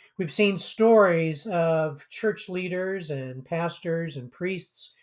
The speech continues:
who have acted immorally and corruptly.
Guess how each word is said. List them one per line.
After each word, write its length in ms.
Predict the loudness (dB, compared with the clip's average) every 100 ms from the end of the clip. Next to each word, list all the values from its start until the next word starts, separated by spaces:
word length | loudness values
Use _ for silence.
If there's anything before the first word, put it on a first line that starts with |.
| _ _
who 120 | -6 -2
have 240 | -2 0
acted 480 | -2 -2 -4 -6 -6
immorally 1160 | -6 -4 -2 0 0 0 -2 -4 -6 -8 -6 -6
and 240 | -6 -10
corruptly. 680 | -10 -6 -6 -8 -16 -20